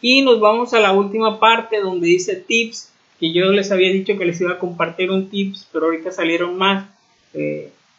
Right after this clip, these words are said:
aquí, eh, mm, para algunos sería primicia. El primero de ellos es de que, eh, el curso propedéutico de la Una-, unadem ya tiene un blog oficial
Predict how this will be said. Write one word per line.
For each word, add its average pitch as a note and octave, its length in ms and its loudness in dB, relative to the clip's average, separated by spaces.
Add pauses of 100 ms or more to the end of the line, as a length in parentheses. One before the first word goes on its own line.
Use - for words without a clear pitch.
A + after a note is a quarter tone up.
(300)
aquí, G#3+ 760 0
eh, F#3 200 -4 (280)
mm, E3+ 260 -4 (440)
para G3 180 0
algunos A3+ 340 -2
sería G3 320 0
primicia. A3+ 640 0 (320)
El E3+ 200 -2
primero G3 340 4
de G#3 200 6
ellos G#3+ 320 4
es G3 140 4
de G3 220 2
que, D#3+ 400 4 (440)
eh, D#3 640 4
el F3+ 160 2
curso G#3 320 0
propedéutico G3 800 2
de F3+ 140 4
la D#3 100 0
Una-, D3+ 280 -6 (140)
unadem E3+ 440 0
ya G3 160 0
tiene G3+ 200 2
un G3 140 2
blog F3+ 280 2
oficial G3 800 -2